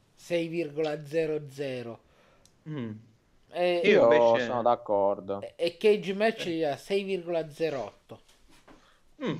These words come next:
Speaker 2: vabbè,
Speaker 3: Ah,
Speaker 2: io
Speaker 3: quindi supera il sei. Ai, ai,
Speaker 2: Eh,
Speaker 3: ai,
Speaker 2: eh,
Speaker 3: ai,
Speaker 2: eh,
Speaker 3: ai.
Speaker 2: certo. Io gli ho dato sei più, ma quel più l'ho dato soltanto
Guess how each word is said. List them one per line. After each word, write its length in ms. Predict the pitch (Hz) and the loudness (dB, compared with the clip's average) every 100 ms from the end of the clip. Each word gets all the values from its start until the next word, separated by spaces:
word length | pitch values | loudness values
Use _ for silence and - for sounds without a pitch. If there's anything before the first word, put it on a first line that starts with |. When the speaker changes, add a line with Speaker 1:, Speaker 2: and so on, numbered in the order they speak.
| - | -10
Speaker 2:
vabbè, 280 | - 170 - | -6 -4 0
Speaker 3:
Ah, 100 | 208 | 2
Speaker 2:
io 120 | 185 | 4
Speaker 3:
quindi 280 | 135 165 135 | 4 4 2
supera 420 | 107 156 139 104 98 | 0 0 2 4 4
il 80 | |
sei. 420 | 95 - 98 90 95 | 0 -2 -2 -2 -2
Ai, 320 | 101 95 98 | -4 -4 -2
ai, 240 | 90 120 | -2 -2
Speaker 2:
Eh, 40 | 90 | -4
Speaker 3:
ai, 220 | - - | -6 -6
Speaker 2:
eh, 40 | |
Speaker 3:
ai, 140 | 120 - | -10 -10
Speaker 2:
eh, 60 | - | -10
Speaker 3:
ai. 100 | 90 | -12
Speaker 2:
certo. 440 | - - - - - - 147 127 - 120 - _ _ _ | -12 -12 -12 -20 -20 -14 -12 -12 -12 -18 -20 _ _ _
Io 160 | 247 | -2
gli 100 | 233 | 2
ho 60 | 131 | 2
dato 240 | 123 123 | 2 2
sei 180 | 113 143 | 0 -2
più, 360 | 117 - 107 95 - _ _ - | -4 -8 -8 -8 -14 _ _ -4
ma 200 | 135 135 | -2 0
quel 260 | 190 208 | -2 -2
più 400 | - 247 277 170 | -4 -4 0 0
l'ho 140 | 123 117 | 0 0
dato 280 | 117 110 | 0 -2
soltanto 880 | 110 127 - 202 269 262 - 247 247 | 0 -2 0 0 0 -4 0 0 -2